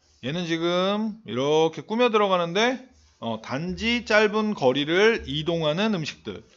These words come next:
그러니까 short distance를 목적으로 그냥 간주하면 돼. 목적어. 그러니까 능동 구조가 들어가는 거야. 그 다음에 여기는 목적어가 없지, 뒤에.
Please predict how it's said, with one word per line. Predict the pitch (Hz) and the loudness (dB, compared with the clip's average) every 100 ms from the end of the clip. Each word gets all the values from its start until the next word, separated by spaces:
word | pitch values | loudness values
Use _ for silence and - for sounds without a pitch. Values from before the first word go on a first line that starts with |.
| _ _ | _ _
그러니까 | - 131 131 | -4 -2 -2
short | 233 247 247 190 | -4 -4 -6 -4
distance를 | 160 156 165 151 175 202 196 107 | -4 -4 -8 -6 -4 -2 -2 -2
목적으로 | 131 131 208 196 180 156 143 120 | -6 -2 -2 0 0 -2 -4 -6
그냥 | 120 117 | -8 -12
간주하면 | 113 117 120 123 101 87 | -10 -10 -8 -8 -8 -12
돼. | 87 | -20
목적어. | 104 - 117 85 - _ _ _ _ _ _ _ _ _ _ _ _ | -20 -12 -12 -12 -18 _ _ _ _ _ _ _ _ _ _ _ _
그러니까 | - 151 156 147 202 233 226 - _ _ _ _ _ _ _ | -10 -8 -8 2 4 4 0 -10 _ _ _ _ _ _ _
능동 | 127 160 196 196 | -6 -2 0 0
구조가 | 160 120 113 104 | -2 -6 -8 -10
들어가는 | 92 85 78 78 | -14 -20 -20 -20
거야. | _ _ _ _ _ _ _ _ _ _ | _ _ _ _ _ _ _ _ _ _
그 | 175 | -2
다음에 | 196 180 | 0 2
여기는 | 147 180 190 202 104 78 - _ _ _ _ - | 2 0 -2 -4 -6 -12 -20 _ _ _ _ -6
목적어가 | 151 170 233 226 214 | -6 0 4 4 4
없지, | 123 - 170 135 | 0 -2 -6 -6
뒤에. | 113 92 | -8 -8